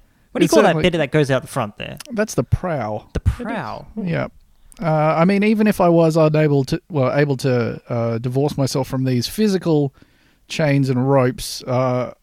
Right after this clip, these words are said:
Speaker 2: I feel I would still be unable to leave the ship regardless. I think I'm
Speaker 1: Right, and that's because of the ghostly bonds that hold you here.
Speaker 2: Yes, uh, spiritual and mental, perhaps my own guilt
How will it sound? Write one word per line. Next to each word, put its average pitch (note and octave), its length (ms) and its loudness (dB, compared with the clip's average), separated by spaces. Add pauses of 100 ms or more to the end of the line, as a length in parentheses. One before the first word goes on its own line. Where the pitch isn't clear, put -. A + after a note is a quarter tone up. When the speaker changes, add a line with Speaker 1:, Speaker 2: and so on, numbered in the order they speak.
(120)
Speaker 2:
I B2+ 140 -2
feel C3+ 320 -2
I B2+ 100 -2
would B2 140 -6
still C3 200 -2
be A#2 300 -2 (640)
unable B2+ 320 0
to B2 120 -6
leave B2 220 -2
the B2+ 60 -6
ship B2+ 240 -4
regardless. G#2 640 -6 (140)
I - 80 -4
think C#3+ 240 -4
I'm C#3 100 2
Speaker 1:
Right, C3+ 180 4
and C3 120 -6
that's C3+ 180 -2
because C3 320 -2
of A#2 60 -2
the A2 80 -2
ghostly A#2 440 -2
bonds G#2 420 -8
that - 100 -12
hold G#2+ 260 -6
you A2+ 80 -16
here. A2+ 320 -6 (220)
Speaker 2:
Yes, - 560 0
uh, D3 300 2
spiritual C#3+ 800 2 (100)
and C3+ 260 2
mental, C#3 420 2
perhaps C3 460 -2
my C3+ 200 0
own C#3 380 4
guilt C#3 520 0